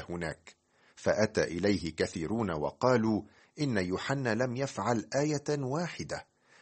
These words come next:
ولكن كل ما قاله يوحنا عن هذا كان حقا،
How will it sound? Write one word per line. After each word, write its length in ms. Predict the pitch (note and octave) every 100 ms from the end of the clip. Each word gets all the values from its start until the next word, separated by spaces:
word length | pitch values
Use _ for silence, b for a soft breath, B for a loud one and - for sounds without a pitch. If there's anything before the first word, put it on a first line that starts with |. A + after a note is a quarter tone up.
| -
ولكن 580 | C#3 D3 D3 D3+ C3+ A#2+ _
كل 280 | G#3 F#3 G2+
ما 100 | G2
قاله 460 | - D3+ B2+ F#2
يوحنا 540 | G2 G2+ B2 G#2+ E2 C#2
عن 180 | E3 E3+
هذا 380 | D#3+ D#3+ D3 C#3+ - _ _ -
كان 280 | F#2 F#2
حقا، 640 | F2 - D#2+ - D#2 C#2+